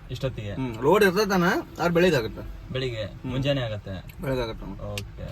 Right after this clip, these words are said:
Speaker 2: ಕನ್ಫರ್ಮ್ ಬೆಳಗ್ಗೆ ಅಂತೂ ಫಿಕ್ಸ್.
Speaker 1: ನಾಲ್ಕು ಗಾಡಿ ಒಂದೇ ತರ ಲೈನ್ ಅಡ್ಡ-,
Speaker 2: ಹ್ಮ್,
Speaker 1: ಅಡ್ಡಾಡ್ಸ್ತಿದ್ದೀರಾ?
Speaker 2: ನಾಲ್ಕು ಇಲ್ಲ ಅಣ್ಣ, ಒಂದ್ ಗಾಡಿ ಈಗ ಗುಲ್ಬರ್ಗ ಹೊಂಟೈತಿ, ಒಂದ್ ಗಾಡಿ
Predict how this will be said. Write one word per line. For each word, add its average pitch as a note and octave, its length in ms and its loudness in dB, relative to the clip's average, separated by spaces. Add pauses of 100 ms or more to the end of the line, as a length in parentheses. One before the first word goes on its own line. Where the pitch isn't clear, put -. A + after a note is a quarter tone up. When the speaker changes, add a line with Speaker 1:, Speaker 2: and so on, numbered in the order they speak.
Speaker 2:
ಕನ್ಫರ್ಮ್ B2 340 -4
ಬೆಳಗ್ಗೆ B2+ 220 -2
ಅಂತೂ D#3 200 -4
ಫಿಕ್ಸ್. A#2 220 -6 (240)
Speaker 1:
ನಾಲ್ಕು D#3 300 -2
ಗಾಡಿ F#3+ 200 4
ಒಂದೇ E3+ 220 2
ತರ E3 160 4
ಲೈನ್ C3+ 180 0
ಅಡ್ಡ-, B2 220 -2
Speaker 2:
ಹ್ಮ್, - 140 -6
Speaker 1:
ಅಡ್ಡಾಡ್ಸ್ತಿದ್ದೀರಾ? B2+ 560 -2
Speaker 2:
ನಾಲ್ಕು D3+ 200 0 (140)
ಇಲ್ಲ G3 140 6
ಅಣ್ಣ, D#3+ 100 4 (160)
ಒಂದ್ C3 200 -2
ಗಾಡಿ C#3+ 200 2 (100)
ಈಗ D3+ 140 2 (320)
ಗುಲ್ಬರ್ಗ D#3 280 4
ಹೊಂಟೈತಿ, A#2+ 320 0 (640)
ಒಂದ್ C3 140 -2
ಗಾಡಿ C#3+ 160 4